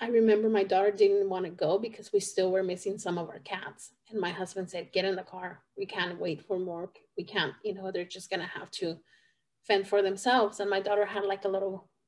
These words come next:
plastic pool, you know, just a summer pool. So my daughter got, ran, got the hose, the water hose, and started filling up her water pool. I mean, there was still water in it, but she decided to fill it up to the top and just let it run. And she asked,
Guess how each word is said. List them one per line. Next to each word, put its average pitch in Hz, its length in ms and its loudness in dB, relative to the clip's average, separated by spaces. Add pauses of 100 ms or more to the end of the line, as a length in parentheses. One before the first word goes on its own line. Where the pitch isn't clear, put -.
(140)
plastic 202 500 0
pool, 196 500 8
you 208 120 0
know, 185 280 0
just - 220 -16
a 185 60 -14
summer 185 260 -2
pool. 185 480 2 (440)
So 208 160 -6
my 196 140 2
daughter 190 560 4 (220)
got, 208 200 4
ran, 202 360 6 (160)
got 180 220 0
the 190 80 0
hose, 185 360 0
the 175 100 0
water 175 260 0
hose, 190 340 -2
and 185 120 -10
started 185 360 -2 (200)
filling 196 320 4
up 185 200 0
her 196 100 2
water 180 280 2
pool. 180 280 -8
I 196 60 -2
mean, 202 260 2 (260)
there 262 120 8
was 254 100 10
still 311 220 6
water 208 240 10
in 202 220 8
it, 226 160 8
but 208 100 6
she - 140 0
decided 196 420 6
to 190 100 2
fill 196 240 -2
it 185 80 2
up 185 140 0
to 196 100 0
the 170 100 -6
top 185 400 -4
and 190 120 -6
just 175 180 -10
let 175 160 -8
it 165 140 -4
run. 180 340 -4 (460)
And 196 160 -10
she 196 320 0
asked, - 400 -6